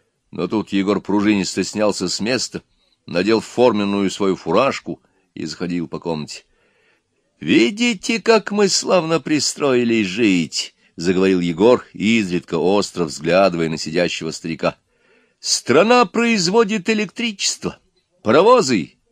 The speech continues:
миллионы тонн чугуна. Люди напрягают все силы. Люди буквально падают от напряжения,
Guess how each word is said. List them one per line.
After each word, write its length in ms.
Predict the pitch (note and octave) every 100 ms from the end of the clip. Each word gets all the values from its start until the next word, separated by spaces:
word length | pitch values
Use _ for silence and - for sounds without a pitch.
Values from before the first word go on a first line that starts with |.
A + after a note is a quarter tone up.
| _
миллионы 460 | D#2+ A2+ G3 G3+ F#3
тонн 200 | G3 F3
чугуна. 640 | - C3 F3 A3 F#3+ - _ _ _ - - -
Люди 480 | F3 B3 A3 C#3
напрягают 760 | G#3+ G3+ G3+ F3+ F3 F3 D#3 D3
все 280 | - - D3
силы. 540 | - - D#3+ C3+ F#2+ _ _ - -
Люди 420 | - C#3 G3 D#3+ F#3
буквально 480 | F3 E3 F#3 F3+
падают 720 | F3 C#3+ A3 A#3+ B3+ B3 G3
от 220 | A3+ F3 -
напряжения, 880 | A3 F3 F#3+ F#3 F#3+ F#3 E3 C3